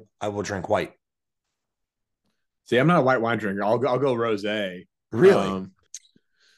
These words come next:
Speaker 1: All right. <clears throat> So I've been dating a guy now for almost a year. We've only ever gotten into one fight.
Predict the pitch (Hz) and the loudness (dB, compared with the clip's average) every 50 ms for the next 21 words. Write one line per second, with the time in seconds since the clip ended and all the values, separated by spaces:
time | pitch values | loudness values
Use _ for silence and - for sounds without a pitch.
0 | _ _ _ 123 135 135 135 120 110 104 98 - - - - _ _ _ - - | _ _ _ 2 4 6 6 6 6 2 0 -4 -12 -20 -20 _ _ _ -2 0
1 | 165 160 156 139 110 92 82 - _ _ _ _ _ _ _ _ _ _ _ _ | 2 2 0 0 0 -2 -4 -8 _ _ _ _ _ _ _ _ _ _ _ _
2 | _ - - 151 151 151 165 165 151 190 202 214 202 175 156 143 143 139 131 127 | _ -2 2 2 4 4 4 2 4 2 2 4 2 2 2 2 2 2 2 2
3 | 120 117 - - 117 110 101 104 90 - - 95 87 73 67 - - _ _ _ | 2 0 0 0 0 0 0 -2 -6 -8 -10 -12 -12 -12 -12 -14 -16 _ _ _
4 | _ _ _ _ _ _ _ _ _ _ _ _ 139 147 175 190 190 175 156 160 | _ _ _ _ _ _ _ _ _ _ _ _ -2 2 4 4 4 2 4 2
5 | 170 175 190 156 156 143 135 127 127 120 107 110 104 101 95 95 95 95 - - | 2 2 4 2 4 2 2 0 -2 -2 -4 -4 -4 -4 -4 -6 -8 -10 -10 -8
6 | 80 85 80 - | -8 -8 -8 -12